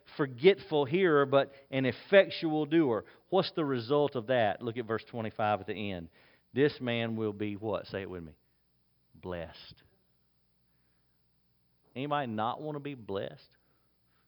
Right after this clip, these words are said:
You just rather go through life like you're beating your head against a rock, having trouble at every turn, doing things the way they're not supposed to be done?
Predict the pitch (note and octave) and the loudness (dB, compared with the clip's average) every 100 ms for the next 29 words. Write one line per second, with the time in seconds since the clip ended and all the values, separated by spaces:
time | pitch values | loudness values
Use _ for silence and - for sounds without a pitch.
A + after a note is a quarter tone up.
0 | _ - A#2 A#2 A#2+ A#2+ A2+ B2 - A#2+ | _ -14 -14 -10 -4 -4 -4 -6 -4 -4
1 | A#2 A#2 A2+ - - _ _ _ _ _ | -2 -4 -6 -16 -20 _ _ _ _ _
2 | _ _ _ _ _ A2 G#2+ - G#2 - | _ _ _ _ _ -10 -8 -10 -16 -16
3 | B2 B2 B2+ A2+ B2+ B2+ C3 B2+ C3 C3+ | -8 -8 -6 -4 -4 -4 -8 -10 -6 -6
4 | C#3 - _ _ _ _ _ _ _ _ | -6 -14 _ _ _ _ _ _ _ _
5 | _ - B2+ A#2+ A2+ C#3+ C3+ C#3 B2+ B2+ | _ -8 -4 -4 -4 -4 -2 -4 -4 -4
6 | C3 C3 C#3 C#3 C3+ C3+ A#2+ B2 C3 B2 | -6 -8 -8 -8 -10 -12 -4 -2 -2 -4
7 | C3 B2 B2 B2+ B2 B2 A#2 - B2+ - | -4 -4 -4 -4 -4 -4 -6 -6 -10 -8
8 | B2+ B2 B2+ C3+ C#3 | -8 -6 -6 -6 -8